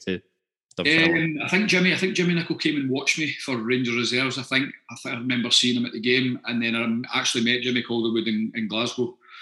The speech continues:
Speaker 2: um, and spoke to him, and he just, it was a brief chat about, like, what his ideas were. He was, it was very, like, very Dutch influenced as well. What he spoke about was very much what Advocaat spoke about at Rangers. There was a, he, he wanted to be, have a p-,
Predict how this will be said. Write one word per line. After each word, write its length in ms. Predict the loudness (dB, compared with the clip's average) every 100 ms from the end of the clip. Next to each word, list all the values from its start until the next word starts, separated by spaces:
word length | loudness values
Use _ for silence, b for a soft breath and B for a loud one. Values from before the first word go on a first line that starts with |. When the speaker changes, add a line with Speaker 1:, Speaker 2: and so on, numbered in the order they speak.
| B B -10
Speaker 2:
um, 760 | -4 -2 0 0 -2 -2 -4 -4
and 120 | -2
spoke 360 | -2 0 -2 -2
to 80 | -4
him, 260 | 0 0
and 260 | 0 -2 0
he 140 | -2
just, 300 | 0 0 -2
it 100 | -2
was 80 | -4
a 80 | -4
brief 260 | -2 -2
chat 300 | 0 0 0
about, 300 | -2 -2 -4 -4 _ -10
like, 180 | -8 -8 -10 -12 -8
what 160 | -4
his 140 | -2 -2
ideas 480 | -4 0 0 2 2
were. 180 | 0
He 80 | 2
was, 180 | 0 0
it 80 | 0
was 140 | 0
very, 380 | 0 2 0 -2
like, 200 | -4 -4 -4 B B _ -2
very 260 | 2 4
Dutch 220 | 2 2
influenced 400 | 2 2 0 0
as 120 | -2 0
well. 220 | 0 2
What 80 | 2
he 60 |
spoke 320 | 2 2 0
about 200 | 0 0
was 140 | 0 0
very 220 | 0 0
much 240 | -2 -4
what 120 | -8 0
Advocaat 500 | 0 0 -2 0 0
spoke 240 | 0 -2
about 200 | -2 -2
at 140 | -2 2
Rangers. 360 | 2 2 0
There 60 | 0
was 80 | -2
a, 140 | -6 -8
he, 240 | -10 -4 -2
he 40 |
wanted 220 | 0 -2
to 160 | -2 -4
be, 80 | -2
have 120 | -4
a 40 |
p-, 220 | -4 -6